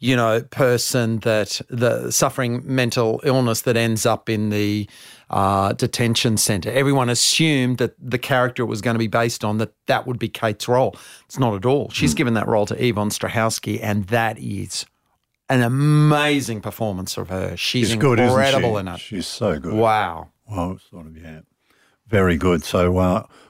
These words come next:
Speaker 2: one to watch out for. Um, any other dramas on your list? Um,
Speaker 1: Well, yeah, Deadwater Fell. We'll just go back to that. I mentioned it briefly. It's a four-part series starting on B B C First next week. And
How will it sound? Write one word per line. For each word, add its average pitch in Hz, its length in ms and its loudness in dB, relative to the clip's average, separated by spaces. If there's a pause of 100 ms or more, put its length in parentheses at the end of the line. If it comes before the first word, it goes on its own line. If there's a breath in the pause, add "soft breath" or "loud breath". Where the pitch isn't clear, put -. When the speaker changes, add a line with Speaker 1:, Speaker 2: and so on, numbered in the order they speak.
(100)
Speaker 2:
one 104 360 2
to 98 100 0
watch 90 320 0
out 98 200 2
for. 98 360 -2 (640 loud breath)
Um, 120 440 2 (180)
any 147 160 4
other 135 160 4
dramas 123 640 2
on 127 120 4
your 123 120 4
list? 139 320 0
Um, 127 280 4 (160)
Speaker 1:
Well, 156 400 0
yeah, 170 260 4 (260)
Deadwater 165 560 2
Fell. 123 420 0
We'll 113 160 -2
just 143 220 -4
go 135 120 4
back 120 200 0
to 131 100 -4
that. 113 140 2
I 110 80 2
mentioned 113 380 0
it 98 120 -8
briefly. 110 460 0
It's - 160 -2
a 120 40 -2
four-part 139 640 0
series 110 500 0
starting 107 460 0
on 101 160 -2
B 104 160 -2
B 101 100 -4
C 104 220 -4
First - 500 -2
next 107 400 -2
week. 95 380 -2 (460 loud breath)
And 104 640 0